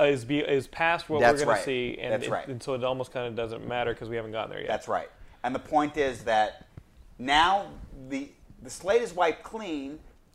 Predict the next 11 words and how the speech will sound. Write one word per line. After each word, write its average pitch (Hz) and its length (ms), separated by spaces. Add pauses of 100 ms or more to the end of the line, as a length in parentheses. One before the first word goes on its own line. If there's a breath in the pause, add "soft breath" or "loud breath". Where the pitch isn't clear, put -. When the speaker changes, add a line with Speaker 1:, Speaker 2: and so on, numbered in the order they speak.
Speaker 2:
Now 151 300
they 190 140
can 170 180
bring 143 480
a 131 100
young 127 800 (960)
Jean 107 360
Grey 92 520 (280)
and 110 100
a 113 60
young 113 600